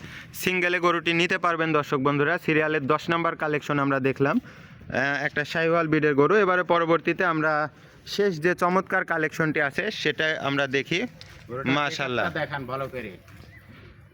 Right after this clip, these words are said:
Speaker 1: মাশাআল্লাহ, কতটা সুন্দর একটা কালেকশন দর্শক বন্ধুরা। সিরিয়ালের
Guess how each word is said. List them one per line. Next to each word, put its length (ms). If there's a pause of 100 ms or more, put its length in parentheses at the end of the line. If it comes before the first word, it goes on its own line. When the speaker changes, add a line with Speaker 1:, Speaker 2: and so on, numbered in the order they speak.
Speaker 1:
মাশাআল্লাহ, 540
কতটা 340
সুন্দর 420
একটা 200
কালেকশন 520
দর্শক 240
বন্ধুরা। 440 (720)
সিরিয়ালের 600